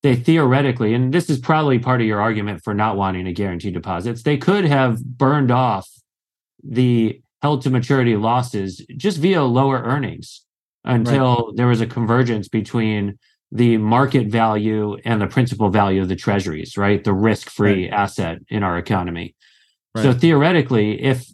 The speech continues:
Speaker 1: if they had no risk to their deposit flight, um, the only consequence would have been what they were trying to avoid by investing in those treasuries in the first place, very low
Speaker 2: Right.
Speaker 1: earnings for a period of time. Um, and one of the,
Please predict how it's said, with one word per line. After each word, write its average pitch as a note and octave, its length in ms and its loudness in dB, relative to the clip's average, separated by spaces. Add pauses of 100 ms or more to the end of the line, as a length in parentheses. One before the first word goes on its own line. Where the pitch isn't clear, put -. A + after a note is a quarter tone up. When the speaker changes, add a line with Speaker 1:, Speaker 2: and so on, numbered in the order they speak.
Speaker 1:
if E3+ 240 0
they D#3+ 100 4
had C#3+ 220 2
no D#3+ 160 2
risk D#3+ 320 -2
to C#3+ 100 -2
their C3 140 0
deposit B2+ 640 -2 (240)
flight, G2 440 -6 (520)
um, A2 640 0 (500)
the D#3 140 -2
only F#3+ 280 2
consequence B2+ 680 -2
would C#3+ 140 2
have B2 80 2
been C#3 160 2
what C#3 160 0
they C#3 80 2
were C3+ 140 2
trying D3 460 -2
to C3 200 -2
avoid A2+ 600 -2 (320)
by B2 120 2
investing B2 480 2
in A2+ 80 -2
those A2 160 -4
treasuries G#2+ 500 -2
in A2 80 -4
the B2 60 -2
first E3+ 280 0
place, - 400 -8 (280)
very C3 340 4
low B2+ 200 4
Speaker 2:
Right. B2 100 -2
Speaker 1:
earnings G2+ 480 -6 (120)
for G#2 300 -2
a G#2 340 -2 (180)
period C#3+ 340 2
of G#2 100 -4
time. G2 420 -6 (640)
Um, A2+ 680 0
and C#3 300 0
one F3+ 140 0
of D#3 60 -2
the, B2+ 360 -4